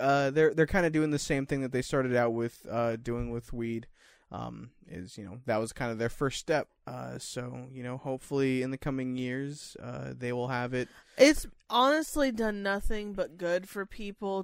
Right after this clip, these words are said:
Speaker 2: to have it be regulated and maintained as far as marijuana goes.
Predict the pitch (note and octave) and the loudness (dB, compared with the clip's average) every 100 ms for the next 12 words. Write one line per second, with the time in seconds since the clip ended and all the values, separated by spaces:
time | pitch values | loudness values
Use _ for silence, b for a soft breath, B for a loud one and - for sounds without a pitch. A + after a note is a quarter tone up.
0 | - - F#3 F3+ - F3 E3+ F3+ F3 - | -4 -4 -4 -4 -2 2 2 0 -2 -2
1 | F#3 F3+ E3+ D#3+ - D3 D3+ D3+ D#3+ D#3+ | -2 0 2 0 0 -2 -2 2 4 4
2 | F3 F3+ E3+ E3+ E3 E3+ E3+ F3 E3+ D3+ | 2 2 4 4 4 4 4 2 0 -2
3 | D#3 D#3 D3+ D3 D3 - D#3+ D3 D3+ D3+ | -4 -4 -6 -6 -6 -4 -4 -4 -6 -8
4 | E3 F3 - D#3 - D#3+ D#3 D3+ D3+ D3+ | -6 -6 -6 -6 -2 0 2 0 -2 -4
5 | D3 C#3 C3+ C#3+ D#3+ D#3+ E3 E3+ F3 | -4 -4 -4 -6 -2 2 4 2 0